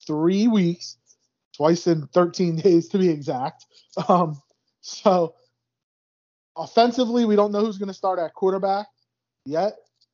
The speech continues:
Could be Taylor Heinicke, who got banged up against Dallas. It could be, um,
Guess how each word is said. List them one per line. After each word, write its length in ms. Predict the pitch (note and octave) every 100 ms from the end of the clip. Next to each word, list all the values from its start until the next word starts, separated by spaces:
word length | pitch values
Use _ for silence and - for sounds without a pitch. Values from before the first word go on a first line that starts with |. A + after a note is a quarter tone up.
| _ -
Could 120 | D#3
be 100 | D3+
Taylor 300 | E3 D#3 D3
Heinicke, 500 | D3+ D#3+ D#3 F3 E3
who 260 | D#3 D3 D3
got 200 | D3 C#3+
banged 260 | D3+ D#3
up 140 | D#3 D3
against 300 | C#3+ C3 C3+
Dallas. 480 | C#3+ D3 D#3 D3+ _ _ _ _ _ -
It 180 | C#3 _ _ _
could 300 | - F#3 E3
be, 340 | D3 F3 F3 E3+
um, 560 | D3+ D3 C#3+ C#3 C3+